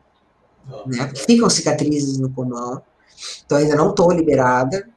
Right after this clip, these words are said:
Speaker 2: Eu quero ver se eu tenho esse presente no final do ano, que em novembro eu tenho que fazer uma tomografia,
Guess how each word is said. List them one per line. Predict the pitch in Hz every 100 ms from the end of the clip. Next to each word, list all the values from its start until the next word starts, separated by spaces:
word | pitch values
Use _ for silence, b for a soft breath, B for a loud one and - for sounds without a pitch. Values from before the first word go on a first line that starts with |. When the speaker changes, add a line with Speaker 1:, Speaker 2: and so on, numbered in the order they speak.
| _ _ _ _ _ _ _ _ -
Speaker 2:
Eu | 135
quero | 156 147
ver | 151
se | - 175
eu |
tenho | 165 170
esse | 185 -
presente | 214 214 170 160 165 -
no | 175
final | - 151 151
do | 196
ano, | 127 127
que | 131
em | 139
novembro | 135 139 135 135
eu |
tenho | 143
que | -
fazer | 147 151
uma | 151
tomografia, | 160 156 160 165 - 165